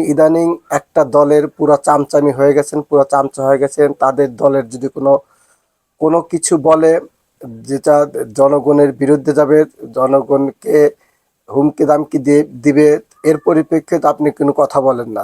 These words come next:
চুপ থাকেন, মুখে কুলুট বেঁধে থাকেন। আর অপরদিকে বাংলাদেশের যে কোনো, কোনো দল, যে কোনো, কোনো ব্যক্তি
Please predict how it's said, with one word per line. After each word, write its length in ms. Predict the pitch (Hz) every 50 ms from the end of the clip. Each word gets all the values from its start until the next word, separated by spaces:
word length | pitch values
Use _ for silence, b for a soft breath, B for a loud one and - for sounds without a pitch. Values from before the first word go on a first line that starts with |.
| - -
চুপ 140 | - 175 147 _ -
থাকেন, 240 | - 147 - - 131 131 135
মুখে 200 | 143 - - 151 139 _
কুলুট 260 | - 175 170 170 156 139 123
বেঁধে 220 | 123 147 139 151 147 139
থাকেন। 280 | 131 - - 107 95 87 - _ _ _ _ _ _ _ _ _ _ _ _ _ _ _ _ _ -
আর 300 | 131 139 143 139 139 135 139 - _ _ -
অপরদিকে 600 | 147 135 - 165 156 139 147 165 - - 170 170 170 170 175 - - 120 139
বাংলাদেশের 500 | 143 147 147 143 135 147 - - 156 143 123
যে 120 | 123 151
কোনো, 280 | 143 - 160 156 160 165 160 151 - _ _
কোনো 220 | - 147 151 156 151
দল, 260 | 131 143 139 139 143 151 139 123
যে 80 | 143 139
কোনো, 200 | - 151 143 147
কোনো 180 | - - 147 147
ব্যক্তি 400 | 123 113 147 139 - _ - 151